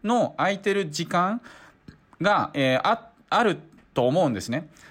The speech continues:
で、その時間をできるだけですね、あの、想定してもらいたいんですね。朝だいたい二十五分ぐらい空いてる時間、この時間かな、移動、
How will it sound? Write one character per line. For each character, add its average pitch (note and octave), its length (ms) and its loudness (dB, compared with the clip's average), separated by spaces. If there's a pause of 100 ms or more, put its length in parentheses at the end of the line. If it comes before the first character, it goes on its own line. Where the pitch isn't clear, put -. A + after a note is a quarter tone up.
(100)
で、 G#3+ 80 -2
そ B3 140 2
の D#4 100 4
時 D4 120 0
間 C#4 340 2
を C3+ 260 2
で D#3 100 -2
き A3+ 140 -4
る A#3 60 2
だ A#3 120 2
け A#3 140 0
で E3 80 -2
す A#2 140 -8
ね、 G#2 260 -2
あ A#2+ 140 0
の、 A2 220 -2
想 G#3 200 0
定 G#3 160 2
し G3 80 -6
て A3 80 -2
も F#3 100 0
ら F3 120 4
い E3 40 -2
た E3 100 -2
い C#3 40 0
ん G#2+ 40 -2
で F#2 60 -6
す - 60 -14
ね。 G#2 180 -6
朝 A#3+ 280 2
だ F#3 100 4
い F3+ 80 2
た F3+ 100 2
い F3+ 60 -2
二 F#3 100 -6
十 E3 140 -2
五 C3+ 100 0
分 D3 140 0
ぐ D3 80 2
ら C3 120 4
い - 20 2
空 A2 140 2
い A2+ 60 -4
て B2+ 120 -2
る A#2+ 80 -2
時 A#2 120 -6
間、 A#2 220 0
こ B2 100 -2
の B2+ 80 0
時 A#2+ 100 -4
間 C3 140 0
か B2+ 120 2
な、 B2+ 120 0
移 B2+ 80 -2
動、 B2+ 140 0